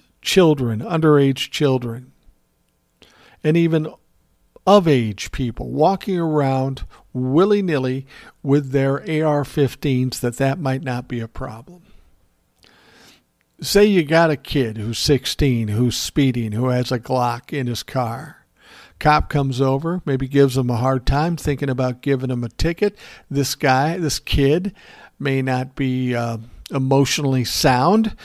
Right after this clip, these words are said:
and instead of suffering the rage of his parents, of him getting a speeding ticket and raising their insurance. Maybe instead he just pulls the gun, shoots the cop, and hope to God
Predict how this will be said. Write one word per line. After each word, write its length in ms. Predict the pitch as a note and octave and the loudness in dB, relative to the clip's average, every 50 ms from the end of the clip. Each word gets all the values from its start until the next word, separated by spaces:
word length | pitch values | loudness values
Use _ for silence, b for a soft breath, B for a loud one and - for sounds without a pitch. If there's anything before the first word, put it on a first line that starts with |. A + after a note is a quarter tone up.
| B B B B | B B B B
and 160 | - C3+ C3+ C#3 | -2 0 2 2
instead 420 | C3+ C3+ - - - D#3 D3 D3 | 2 0 -2 2 4 4 6 6
of 220 | D3 C3+ B2 A2+ b b b b b b b b _ _ _ _ _ _ | 4 4 2 -2 b b b b b b b b _ _ _ _ _ _
suffering 580 | - - - - E3+ D#3 - - E3 D#3 C#3+ C#3 | -12 -4 2 4 4 4 4 2 2 2 2 2
the 120 | C3 C#3 | 2 4
rage 500 | C3 C3 C#3 C#3+ D3+ D#3 E3 D#3+ C#3 C3+ | 4 4 4 4 4 2 2 0 0 0
of 100 | C#3 C3 | 0 0
his 180 | A#2+ B2 - - | 0 -2 -6 -6
parents, 800 | - - - F#3+ G#3+ G3+ D#3+ C3+ C#3 E3+ F3+ - - - - - - _ _ _ _ _ - C3 | -4 0 4 4 6 6 4 2 0 -2 -4 -6 -10 -10 -10 -12 -16 _ _ _ _ _ -4 -2
of 80 | A2+ | 0
him 180 | C3+ D3 D3 C#3 | 0 0 0 0
getting 360 | C3+ C#3+ C#3+ C3+ C3+ C3 B2 | 2 2 2 4 2 2 2
a 120 | B2 A#2 | 0 -2
speeding 640 | - - - - - - A3+ A#3 G#3+ F#3 D3 C3 A#2 | -2 -4 -6 -6 0 2 2 4 4 2 0 -2 -2
ticket 440 | - - B2+ - - - D#3+ D#3+ D3 | -2 -4 -4 -6 -4 -6 -4 -2 -2
and 240 | B2+ A#2 A#2 A#2+ | -2 -2 -2 0
raising 460 | B2+ D3 E3 E3 D#3+ C3+ D3+ D3 C3+ B2+ | 2 2 4 4 2 2 2 2 4 4
their 220 | B2+ B2 A#2+ A#2+ | 4 4 2 2
insurance. 580 | A#2 A2+ - - G3 G3+ F3+ D#3+ E3+ F3 - B B B B B B B B B | 0 -4 -4 -2 0 0 0 0 -2 -4 -8 B B B B B B B B B
Maybe 360 | - G#3 A#3 B3+ A#3+ A#3 A3 | 2 2 4 4 4 2 2
instead 500 | G#3 G3 F3+ - - - G3+ F#3+ F#3+ F3 | 2 2 0 -4 -2 0 2 2 2 2
he 140 | D3 D#3 F3 | 2 -2 -2
just 240 | D#3 E3 D3+ - - | -2 -2 -2 -2 -2
pulls 340 | - - D#3+ D#3 D3 B2+ - | -2 0 2 2 2 0 -2
the 80 | D3 C3+ | -2 -2
gun, 260 | B2+ C3+ C3+ C3+ B2+ | 0 0 0 0 0
shoots 420 | - - - E3+ D3+ C#3 - - | -2 -2 0 0 -2 -2 -2 -4
the 80 | D#3 C3+ | -4 -4
cop, 340 | - - C3 B2 B2+ B2+ - | 0 0 0 0 0 0 -2
and 100 | C3 A#2 | -2 0
hope 220 | B2 D3+ D3+ C#3+ | 2 0 0 0
to 100 | - C#3 | -2 -6
God 480 | B2 B2+ C3+ C3 C3 B2+ B2 B2 B2+ - | -2 0 2 2 2 2 0 -2 -4 -8